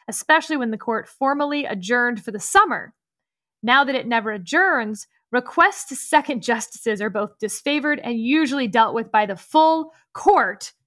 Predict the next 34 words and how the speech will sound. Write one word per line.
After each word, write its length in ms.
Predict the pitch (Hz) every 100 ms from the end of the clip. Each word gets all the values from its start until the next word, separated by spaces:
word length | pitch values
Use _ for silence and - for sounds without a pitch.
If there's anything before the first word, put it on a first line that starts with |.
| _ _ -
to 140 | 285
disincentivize 1080 | 220 262 262 254 214 285 269 262 196 170 170
them." 260 | - - -
And 80 | 214
let 120 | 214
me 80 | 226
be 140 | 214
clear, 440 | 196 254 214 185 165 _ _
by 160 | 233 240
the 100 | 240
full 320 | - 320 311
court 540 | 320 359 330 240 208 - _ -
to 220 | 320 311
embarrass 920 | 294 254 202 - 277 330 359 339 -
you 280 | 285 294 285
as 220 | - 214 -
publicly 760 | - 330 320 359 359 339 349
as 180 | 247 208
possible 840 | - - 415 427 - 196 151 165 220 _ _ _ _ -
to 340 | 285 262 214 _ _ _ _
make 220 | 220 240
sure 240 | - 269 233
that 160 | 214
nobody 400 | 208 214 214 214
else 580 | 185 196 175 180 - - _ _ _
tries 360 | - 226 190 185
to 100 | -
do 180 | 196 208
that 260 | 185 170
in 120 | - 202
the 60 |
near 240 | 190 180 175
future. 420 | 180 - - -
So, 420 | - 214 196 -